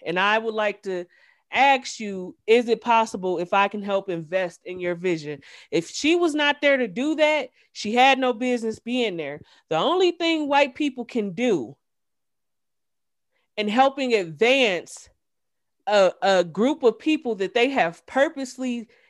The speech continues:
kept in the dark and set back is to open your wallet, open your pocketbook. You can't do nothing else. We don't need no apologies. We don't need no long speeches.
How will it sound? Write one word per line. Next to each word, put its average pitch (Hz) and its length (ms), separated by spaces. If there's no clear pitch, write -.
kept 262 420
in 285 200
the 294 80
dark 226 440
and 185 160
set 247 400
back 233 420
is 294 160
to 269 100
open 254 260
your 277 140
wallet, 311 440
open 320 240
your 320 120
pocketbook. 320 680
You 262 100
can't 320 240
do 330 100
nothing 320 360
else. 165 440
We 262 100
don't 294 180
need 320 200
no 277 160
apologies. 160 760
We 226 120
don't 269 200
need 302 220
no 269 120
long 220 360
speeches. 143 680